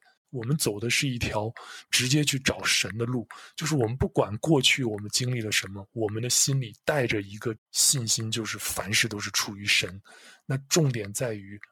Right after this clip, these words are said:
我现在我跟神的关系，我怎么样借着神的光照在我的里面。当我的心思放在神的身上的时候，我知道神掌权，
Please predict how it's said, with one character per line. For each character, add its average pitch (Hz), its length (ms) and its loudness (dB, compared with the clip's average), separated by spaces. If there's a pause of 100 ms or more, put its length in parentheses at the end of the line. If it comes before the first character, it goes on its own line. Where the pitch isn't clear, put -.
(200)
我 104 220 -6
现 127 380 2
在 127 260 -2 (120)
我 98 180 -10
跟 110 180 -8
神 110 220 -4
的 101 80 -8
关 107 260 -4
系， - 240 0 (100)
我 117 220 -2
怎 - 220 -2
么 98 160 -10
样 110 240 -4 (400)
借 131 260 2
着 104 280 -6
神 - 320 2
的 113 100 -4
光 127 340 0
照 131 160 6
在 113 180 -2
我 98 140 -8
的 104 60 -2
里 107 260 -6
面。 104 200 -6 (200)
当 151 160 2
我 123 160 4
的 110 80 -4
心 131 240 2
思 131 220 2
放 131 240 2
在 113 140 0
神 - 280 0
的 110 80 -4
身 127 240 0
上 117 160 2
的 107 80 -2
时 - 160 -2
候， 107 220 0 (320)
我 110 180 4
知 - 240 0
道 127 220 -2 (760)
神 - 380 2
掌 98 240 -4
权， 95 320 -6